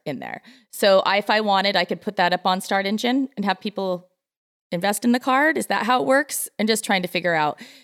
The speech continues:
are, or is it only for people who are wanting to invest? Can you put things on the platform, or can you only,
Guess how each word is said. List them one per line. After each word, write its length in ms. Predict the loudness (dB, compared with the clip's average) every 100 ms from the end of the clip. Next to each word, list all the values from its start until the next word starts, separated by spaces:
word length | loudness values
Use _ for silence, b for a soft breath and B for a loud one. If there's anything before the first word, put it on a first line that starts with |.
| B
are, 240 | 2 2 0 0
or 80 |
is 100 | 0
it 60 | 2
only 220 | 2 2 0
for 140 | -2
people 280 | -4 -2 -2
who 380 | 0 0 -2 -8 _ _ _ _ _ _ _
are 80 | 0
wanting 340 | 2 2 0 -4
to 140 | -4
invest? 320 | -2 -2 -2
Can 120 | -4
you 60 | -4
put 260 | -2 -2 0
things 220 | 0 0
on 140 | 0
the 60 | 0
platform, 580 | 0 -2 0 0 0 -2 B B
or 100 | -6
can 200 | -2 -2
you 120 | -2 0
only, 420 | 0 0 -2 -6